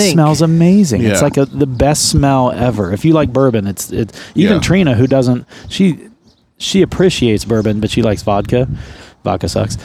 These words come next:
Speaker 1: Vodka
Speaker 2: And,
Speaker 1: sucks.
Speaker 2: um,
Speaker 3: Vodka's alcoholic water.
Speaker 2: right.
Speaker 1: It's potato water.
Speaker 3: All it
Speaker 2: Yeah.
Speaker 3: is, it, all it is, is to get the buzz going.
Speaker 2: But she went in there and she was like, "Holy shit, this is an ama-," like, the smell was
Speaker 3: Yeah, bourbon
Speaker 2: so
Speaker 3: smells
Speaker 2: good.
Speaker 3: so good.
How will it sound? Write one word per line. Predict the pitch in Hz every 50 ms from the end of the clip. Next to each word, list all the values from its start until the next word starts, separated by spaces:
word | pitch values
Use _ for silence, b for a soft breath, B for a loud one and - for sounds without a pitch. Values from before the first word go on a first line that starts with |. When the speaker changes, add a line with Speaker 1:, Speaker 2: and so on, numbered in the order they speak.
| B B
Speaker 1:
Vodka | B 113 113 - -
Speaker 2:
And, | 123 123 123 123 123 120
Speaker 1:
sucks. | 127
Speaker 2:
um, | 123 123 120 123 120 120 - - -
Speaker 3:
Vodka's | - 117 - - - - -
alcoholic | 117 - 117 - 120 120 110 95
water. | - 98 95 90 85 87 87 - - - - - - - - - -
Speaker 2:
right. | - - - 170 160 - - - - -
Speaker 1:
It's | 139 - - -
potato | - - - 151 175 185 202 170 -
water. | - 107 104 - -
Speaker 3:
All | 143 143 143
it | 131
Speaker 2:
Yeah. | 139
Speaker 3:
is, | 143 139 131 120 117 123
it, | 131 143 -
all | - 139 147 143
it | 135
is, | 135 135 131 120
is | 117
to | 113 110
get | 127 -
the | -
buzz | 110 113 110 101 101
going. | 92 95 92 95 101 107 - -
Speaker 2:
But | 160 143 139 170 165
she | - - - - - 175 180 196 202 208 196 180 160
went | 147 131 123 131 123 123
in | 123 120
there | 120 120 117 113
and | 107 -
she | - 165
was | 160 120
like, | 104 85 -
"Holy | - - 175 135 92 -
shit, | - - - - 127 117 95 - -
this | 113 123 127 - -
is | 120 104 110
an | 107 101
ama-," | 98 95 98 104 107 117 120
like, | 120 113 104
the | - 123
smell | - - - 143 143 139 117
was | 104 110
Speaker 3:
Yeah, | 98 98 - 117 135
bourbon | 123 120 117 117
Speaker 2:
so | 117 117
Speaker 3:
smells | 107 104 107 107
Speaker 2:
good. | 104 95
Speaker 3:
so | 92 98 98
good. | 92 92 90 92 101